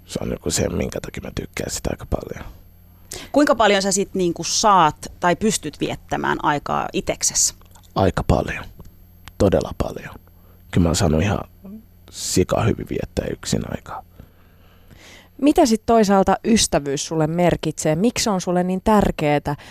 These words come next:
Speaker 3: ottaa sinne lavalle paljon jengiä, paljon junnuja, nuoria?
Speaker 1: No, koska nuorena mulla ei ollut sitä paljon, että autettiin toisiamme aika paljon. Ja mä haluan muutenkin sillä tavalla tehdä jotain, mitä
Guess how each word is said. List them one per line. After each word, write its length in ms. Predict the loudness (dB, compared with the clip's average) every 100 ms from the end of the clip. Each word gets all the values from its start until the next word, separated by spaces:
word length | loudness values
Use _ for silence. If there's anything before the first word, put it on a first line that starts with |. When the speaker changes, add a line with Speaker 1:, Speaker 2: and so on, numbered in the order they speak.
| -6
Speaker 3:
ottaa 320 | -4 -2 -2
sinne 260 | -2 -2 2
lavalle 580 | 4 4 4 2 0 -2 -8 -14 0
paljon 320 | 2 4 4
jengiä, 400 | 2 0 -4 -2
paljon 280 | 2 4 4
junnuja, 500 | 6 4 4 0 -2
nuoria? 520 | 2 2 2 0 -6 -10 -16 -20 -10 -8
Speaker 1:
No, 200 | -6 -8 -2
koska 420 | -2 0 0 0
nuorena 520 | 2 4 4 2 -2 -2
mulla 260 | 0 0
ei 120 | 0
ollut 200 | 0 -2
sitä 220 | -6 -6 -2
paljon, 480 | 0 0 -2 -2 -4 -6
että 320 | -8 -2 2
autettiin 540 | 2 2 -2 -12 -10 -4
toisiamme 480 | -2 -2 -4 -6 -6
aika 200 | -8 -6
paljon. 440 | -4 -2 -4 -6 -10 -14
Ja 500 | -4 0 2 0 -2 -10 -20 -18 -8
mä 120 | -4
haluan 280 | -2 -2 -2
muutenkin 420 | -4 -6 -8 -8
sillä 220 | -6 -6 -4
tavalla 260 | -4 -4 -4
tehdä 200 | -4 -2
jotain, 440 | -4 -4 -4 -6 -8 -18 -20 -20 -20 -20 -20 -20 -20 _ -6
mitä 480 | -6 -2 -2 -2